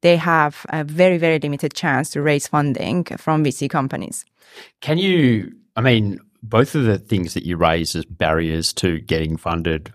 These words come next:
Speaker 2: are things that I think are known. So I think female founders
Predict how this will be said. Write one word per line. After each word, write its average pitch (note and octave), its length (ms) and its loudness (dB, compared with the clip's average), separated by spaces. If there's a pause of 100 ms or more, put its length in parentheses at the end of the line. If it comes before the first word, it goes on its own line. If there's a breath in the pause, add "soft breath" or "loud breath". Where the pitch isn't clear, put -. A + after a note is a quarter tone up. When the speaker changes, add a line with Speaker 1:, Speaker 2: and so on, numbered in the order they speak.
Speaker 2:
are E2+ 140 -2
things E2+ 300 -4
that - 120 -4 (240)
I A2+ 80 -10
think F#2+ 200 -4 (160)
are F2+ 100 -2
known. D3+ 400 2
So E2+ 440 0 (500 loud breath)
I - 80 -2
think F#2 180 0
female E2 300 0
founders D#2+ 680 -2